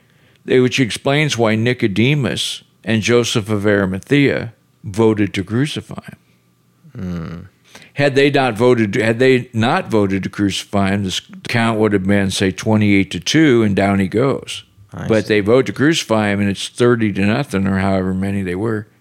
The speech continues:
Speaker 1: He, he walks, 'cause
Speaker 2: But
Speaker 1: there's
Speaker 2: they,
Speaker 1: something going on.
Speaker 2: but they broke their own rule to do it anyways.
Speaker 1: They broke their own rule, did it anyway.
Speaker 2: Huh. That's interesting.
Speaker 1: There's a book out there, I forget what the name of it is. It's a tough read. It's not well written.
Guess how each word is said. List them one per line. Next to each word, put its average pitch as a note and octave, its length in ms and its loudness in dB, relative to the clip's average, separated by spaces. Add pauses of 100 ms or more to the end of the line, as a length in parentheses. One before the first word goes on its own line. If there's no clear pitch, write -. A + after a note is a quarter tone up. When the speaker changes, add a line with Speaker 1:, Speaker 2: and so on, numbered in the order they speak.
(100)
Speaker 1:
He, A#2+ 300 -8
he G#2+ 180 -2
walks, - 600 -6 (240)
'cause G#2+ 160 -6
Speaker 2:
But G2+ 80 -2
Speaker 1:
there's F#2 60 -6
Speaker 2:
they, F2+ 40 -4
Speaker 1:
something G2+ 220 -2
going G2+ 260 0
on. A#2 340 -4 (180)
Speaker 2:
but F#2+ 120 -12
they F2+ 100 -8
broke F#2 260 -6
their F#2 140 -4
own F2 100 -4
rule F#2 300 -4
to F2 240 -10
do F2+ 160 -8
it F2+ 120 -4
anyways. F2 600 -10
Speaker 1:
They - 80 -6
broke G2+ 260 0
their G#2 100 2
own F#2+ 140 2
rule, G2+ 200 -2
did G2 300 -2
it F#2+ 40 -2
anyway. A2+ 400 -8 (120)
Speaker 2:
Huh. - 180 -4 (480)
That's G2+ 140 -20
interesting. F#2 480 -14 (840)
Speaker 1:
There's F3+ 240 0
a D3 60 4
book D3 320 0
out G2+ 220 0
there, G2 140 2
I F#2+ 40 0
forget A#2 280 0
what G#2+ 120 -2
the G2+ 100 -2
name G#2 260 2
of F#2 100 -6
it E2 60 -6
is. G#2+ 260 -2
It's A2+ 100 -10
a F#2+ 80 0
tough F2+ 380 -2
read. F2+ 320 -4
It's - 320 -10
not F2+ 240 -6
well D#2+ 200 -10
written. D2+ 460 -10